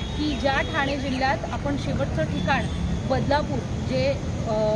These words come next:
विकासाच्या मार्गावर आहे, जिथे आपल्याला मोठमोठ्या भूलथापा राजकीय नेते मंडळी देत असतात की आपल्याकडे मेट्रो येणार आहे, मेट्रोची गरज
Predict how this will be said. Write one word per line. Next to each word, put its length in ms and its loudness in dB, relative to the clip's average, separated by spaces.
विकासाच्या 480 0
मार्गावर 480 0
आहे, 280 0
जिथे 280 -2
आपल्याला 480 0
मोठमोठ्या 440 2
भूलथापा 520 0
राजकीय 460 0
नेते 280 -2
मंडळी 360 2
देत 240 0
असतात 300 0
की 180 -2
आपल्याकडे 540 2
मेट्रो 500 4
येणार 320 4
आहे, 260 0
मेट्रोची 560 0
गरज 340 4